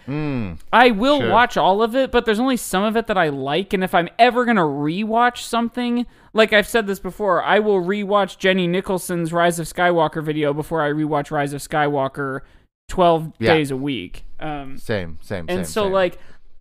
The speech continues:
Speaker 2: I, we, we have these sort of, like,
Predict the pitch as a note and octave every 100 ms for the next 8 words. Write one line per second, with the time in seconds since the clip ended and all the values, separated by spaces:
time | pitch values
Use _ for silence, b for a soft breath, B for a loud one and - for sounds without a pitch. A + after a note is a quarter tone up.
0 | - _ _ F3+ G3+ G3+ E3 E3 F#3 A3
1 | G#3+ - F#3+ A3 A3 A3 G#3+ A3+ A3 -
2 | A3+ G#3 F#3+ F3 D#3+